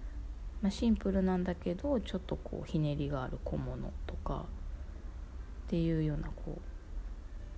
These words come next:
う、ものが多くて、すごい可愛いお店なんです。で、そこに久しぶりに行ったんですけど、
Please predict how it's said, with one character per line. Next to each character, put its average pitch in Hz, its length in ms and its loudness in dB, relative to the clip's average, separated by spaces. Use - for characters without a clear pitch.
う、 170 40 4
も 156 80 6
の 139 120 2
が - 120 0
多 160 180 4
く - 160 -4
て、 160 280 4
す - 200 0
ご 147 140 2
い 151 80 -2
可 - 220 0
愛 139 260 2
い - 100 -2
お 139 40 -2
店 135 280 0
な 135 100 -2
ん - 100 -2
で 151 80 -4
す。 - 240 -2
で、 208 100 4
そ 202 140 0
こ 226 160 8
に 185 160 10
久 196 240 2
し 202 120 2
ぶ 202 200 4
り 202 120 8
に 196 240 8
行 185 140 4
っ - 40 -8
た 131 140 -2
ん 127 60 -2
で 139 100 -4
す - 120 -4
け 147 120 -4
ど、 151 380 0